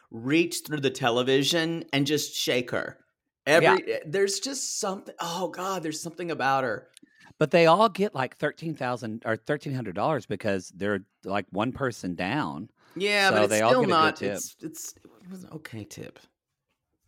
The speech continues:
Speaker 2: It was
Speaker 1: They've
Speaker 2: okay
Speaker 1: had
Speaker 2: tip,
Speaker 1: better.
Speaker 2: yeah.
Speaker 1: Child, church people are tight. Um,
Speaker 2: <laughs> That is
Speaker 1: it's
Speaker 2: the
Speaker 1: the
Speaker 2: damn
Speaker 1: fucking truth.
Speaker 2: truth.
Speaker 1: The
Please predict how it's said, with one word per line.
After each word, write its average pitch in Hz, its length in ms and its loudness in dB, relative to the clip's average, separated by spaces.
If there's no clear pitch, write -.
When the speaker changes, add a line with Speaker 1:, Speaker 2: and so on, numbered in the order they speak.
Speaker 2:
It 165 80 -2
was 156 80 -6
Speaker 1:
They've 131 80 -2
Speaker 2:
okay 107 200 -6
Speaker 1:
had - 100 -8
Speaker 2:
tip, - 80 -10
Speaker 1:
better. 87 240 -10
Speaker 2:
yeah. 78 100 -12
Speaker 1:
Child, 131 240 -2
church 139 300 -4
people 110 280 -6
are 92 60 -4
tight. 92 460 -4
Um, 143 800 2
Speaker 2:
<laughs> - 40 -6
That 240 260 8
is 175 180 -4
Speaker 1:
it's - 80 -10
Speaker 2:
the 139 120 -2
Speaker 1:
the - 40 -2
Speaker 2:
damn 147 360 6
Speaker 1:
fucking 160 260 6
truth. 156 520 4
Speaker 2:
truth. 160 400 8
Speaker 1:
The 113 140 0